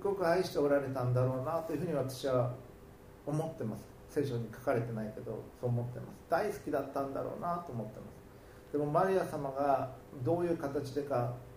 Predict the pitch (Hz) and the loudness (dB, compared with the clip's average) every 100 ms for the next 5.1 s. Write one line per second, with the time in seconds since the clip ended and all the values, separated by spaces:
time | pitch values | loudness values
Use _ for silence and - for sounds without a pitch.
0 | - 139 139 135 131 127 123 123 120 113 | -10 -2 0 2 0 2 4 6 6 2
1 | 117 117 107 - - - - - - - | 0 -2 -2 -6 -16 -18 -18 -20 -20 -20
2 | - - - 123 - 151 139 127 127 - | -18 -18 -6 -4 0 4 6 4 0 -8
3 | - 131 127 127 131 139 139 127 120 - | -4 2 6 6 4 4 6 6 4 2
4 | 135 127 120 120 127 139 139 139 120 123 | -2 2 2 4 2 4 2 2 2 2